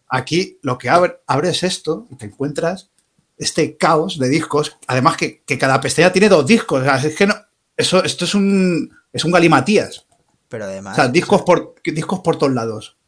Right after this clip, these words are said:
Speaker 2: pero
Speaker 1: sin
Speaker 2: que
Speaker 1: separación por temporada ni nada.
Speaker 2: ¿Qué son esos etiquetados que tiene a partir del tercero, tío?
Speaker 1: Eh, aparte, a partir del tercero has dicho.
Speaker 2: Sí. Eso. Pero
Speaker 1: El que, ¿a qué te
Speaker 2: que,
Speaker 1: re-
Speaker 2: que aparte que vienen extras, ¿qué, qué es todo eso? ¿Toda la serie?
Speaker 1: Sí, sí, sí.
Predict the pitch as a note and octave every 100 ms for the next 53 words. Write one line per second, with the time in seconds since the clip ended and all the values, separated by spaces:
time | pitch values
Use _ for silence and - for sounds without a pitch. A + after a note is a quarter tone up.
0 | _ - G#2+ C#3+ C#3+ D#3+ D3+ C#3 E3 D#3+
1 | F3 F3+ D3 D3+ E3+ G3 D#3+ C#3 B2+ G2
2 | - A2 C3+ B2+ C3 A#2+ A#2 A2 G#2 G2+
3 | A2 G#2+ - F#2+ A2 G#2 G2 G#2 G#2+ G2
4 | G2+ F2+ G2+ F#2 E2+ F#2+ - - _ _
5 | _ _ _ _ _ _ _ _ _ _
6 | _ D#3 C3+ B2+ B2+ B2 B2+ C#3+ C#3+ G3
7 | - C3 C3 D3+ F3+ F#3 D#3 F#3+ E3+ D3+
8 | - B2+ G2 - A#2 G2 - _ _ _
9 | _ _ _ _ _ _ _ _ _ _
10 | _ _ _ A2+ - F3 - _ _ _
11 | _ _ _ _ _ _ _ _ _ -
12 | - _ _ _ _ _ _ - B2 A#2+
13 | C3 B2 B2+ C3 C#3 D3 D3+ - A#2 G2+
14 | - - - B2+ A2 G2+ G#2 D#3 - F3+
15 | A2+ - A2 A2+ A2+ G2+ - G#2 F#2+ -
16 | - B2+ C3 - D#3 - A3 A#3 - A#3
17 | C#3+